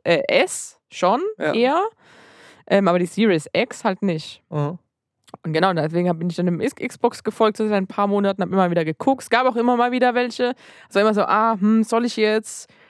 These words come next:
Speaker 1: Geht es? Und so. Und dann
Speaker 2: Aber es ist eigentlich auch jetzt
Speaker 1: Ja. Ich hab jetzt auch Pump
Speaker 2: ein
Speaker 1: halt.
Speaker 2: geiler
Speaker 1: <laughs> Null Prozent Finanzierung.
Speaker 2: Es ist jetzt ein geilerer Zeitpunkt als zum Launch. Also, ne, jetzt gerade, ähm,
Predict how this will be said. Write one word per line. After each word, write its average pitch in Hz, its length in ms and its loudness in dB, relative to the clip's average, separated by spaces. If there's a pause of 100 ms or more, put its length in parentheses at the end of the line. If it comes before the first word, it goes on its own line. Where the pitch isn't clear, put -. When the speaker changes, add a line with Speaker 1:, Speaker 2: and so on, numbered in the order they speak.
(120)
Speaker 1:
Geht 233 300 0
es? 208 340 2
Und 175 220 -6
so. 196 260 0
Und 190 100 0
dann 170 300 -4 (440)
Speaker 2:
Aber 151 160 4
es 156 100 0
ist 180 60 2
eigentlich 190 260 2
auch - 120 2
jetzt 165 460 0
Speaker 1:
Ja. 170 60 -14 (340)
Ich 165 80 -2
hab 202 120 2
jetzt 202 120 2
auch 185 160 2
Pump 202 280 2
Speaker 2:
ein 156 80 2
Speaker 1:
halt. 143 100 2
Speaker 2:
geiler 170 400 4
Speaker 1:
<laughs> 302 420 2
Null 233 180 4
Prozent 202 420 0
Finanzierung. 190 560 2
Speaker 2:
Es 165 100 2
ist 202 80 0
jetzt 180 200 2
ein 165 100 0
geilerer 156 400 2
Zeitpunkt 156 520 0
als - 380 -2
zum 147 160 2
Launch. 147 460 0 (920)
Also, 143 600 2
ne, 170 360 0
jetzt 175 280 0
gerade, 190 680 2
ähm, 165 380 2